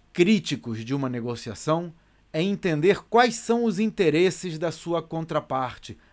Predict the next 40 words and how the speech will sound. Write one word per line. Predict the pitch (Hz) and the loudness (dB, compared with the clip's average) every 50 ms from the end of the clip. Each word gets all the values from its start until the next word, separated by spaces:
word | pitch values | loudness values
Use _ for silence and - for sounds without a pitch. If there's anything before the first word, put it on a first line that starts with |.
| _ _ - | _ _ -2
antes | - 277 349 370 330 - - 156 139 131 127 | 2 2 2 2 0 -2 -2 -4 -6 -6 -6
de | 127 143 143 | -6 -4 -4
estruturar | 135 - - - 143 139 - - 131 123 123 123 123 117 | -4 -6 -8 -8 -8 -6 -6 -6 -4 -2 0 0 0 -2
a | 110 | -4
oferta. | 107 104 - - 95 80 80 - - - _ _ _ _ _ _ _ _ _ _ _ _ _ _ _ - | -6 -8 -10 -14 -16 -16 -18 -20 -20 -20 _ _ _ _ _ _ _ _ _ _ _ _ _ _ _ -6
E | 170 202 | -2 2
esse | 247 240 233 - 233 | 2 2 2 6 6
é | 233 | 6
um | 233 240 240 | 6 6 4
dos | 226 233 226 - | 4 2 2 2
temas | - 214 208 214 208 | 0 0 0 0 -2
que | - - | 0 0
abordo | 220 170 156 185 202 190 165 147 135 139 | 2 4 6 8 8 8 6 2 -2 -4
nos | 135 135 | -4 -4
meus | 127 135 139 139 131 - | -4 -4 -6 -6 -6 -6
treinamentos | - 135 135 139 147 147 156 180 196 202 185 - - _ _ _ _ _ _ _ - | -6 -4 -4 -4 -4 -4 -2 -2 -2 -4 -4 -8 -16 _ _ _ _ _ _ _ -10
para | - 165 190 | -4 -2 0
ajudar | 190 160 190 185 160 185 208 208 | 0 0 0 2 6 6 6 6
empresários | 185 175 160 180 160 143 117 143 160 170 165 175 175 151 160 | 6 2 0 0 0 2 4 6 4 6 4 2 0 0 0
a | 170 175 180 | 0 0 0
vender | 175 160 175 180 170 147 143 202 220 196 | -2 -2 -4 -4 -2 2 4 4 6 6
as | 165 139 | 4 2
suas | - - 151 151 147 131 131 | 0 -2 0 0 0 0 0
empresas | 139 131 113 143 147 156 151 151 147 - | -4 -4 -4 -2 -2 -2 -2 -2 -4 -8
por | - - 156 139 131 | -8 -8 -8 -8 -8
várias | 120 113 139 175 208 220 208 185 170 139 117 | -6 0 4 4 6 6 4 2 0 -4 -4
vezes | 117 127 147 147 143 143 139 | -2 -2 -2 -2 -2 -4 -6
o | 147 147 | -6 -6
que | - 147 | -4 -2
elas | 139 139 139 123 | -2 -2 -2 -2
valem | 123 123 127 127 127 131 127 | -2 -4 -4 -2 -4 -4 -8
hoje. | 98 82 80 80 - - _ _ _ _ _ _ _ _ _ _ _ _ _ _ _ | -8 -12 -14 -18 -20 -20 _ _ _ _ _ _ _ _ _ _ _ _ _ _ _
Conheça | - 208 226 240 226 226 233 | -4 -2 0 0 0 0 0
os | 208 170 | -2 -2
detalhes | 170 170 - 175 165 160 160 143 143 | -2 0 2 2 4 4 4 2 0
no | 151 | 0
meu | 147 143 139 | -2 -2 -4
site, | 117 - - 92 85 - - - - _ _ _ _ _ _ _ - | -4 -8 -12 -14 -14 -16 -20 -20 -20 _ _ _ _ _ _ _ -2
claudio | 160 160 175 165 156 165 | 0 2 2 2 2 2
nazajon | 156 151 139 135 123 120 127 160 170 175 175 | 2 2 2 0 -2 -2 0 0 0 -2 -4